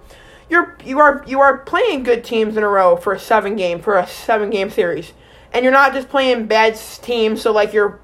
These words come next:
so, like, in the regular season, your record gets inflated. "Oh, wow, I'm good."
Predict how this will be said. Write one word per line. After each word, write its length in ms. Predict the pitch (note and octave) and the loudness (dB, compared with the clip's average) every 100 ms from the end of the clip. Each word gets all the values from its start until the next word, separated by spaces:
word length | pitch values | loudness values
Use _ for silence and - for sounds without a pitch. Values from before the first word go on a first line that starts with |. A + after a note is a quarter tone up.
| _ | _
so, 160 | - G#3+ | -2 0
like, 180 | G#3 | 2
in 60 | G3 | 0
the 60 | G3 | 2
regular 220 | A3+ A3 | 2 2
season, 240 | G#3+ G3+ | 0 -2
your 400 | G3 F#3+ E3+ F3+ - | -2 -2 -4 -12 -2
record 280 | G#3 G#3 | -2 -2
gets 200 | F#3+ F#3 - _ _ _ - | -6 -8 -14 _ _ _ -6
inflated. 540 | G#3+ G#3+ A3 G#3 F#3 | -6 -2 2 2 2
"Oh, 160 | - A4+ | 2 2
wow, 260 | A#3+ D#4+ | 4 2
I'm 160 | A3+ F#3+ | 2 -2
good." 380 | G#3+ C#4+ F3+ | 2 2 2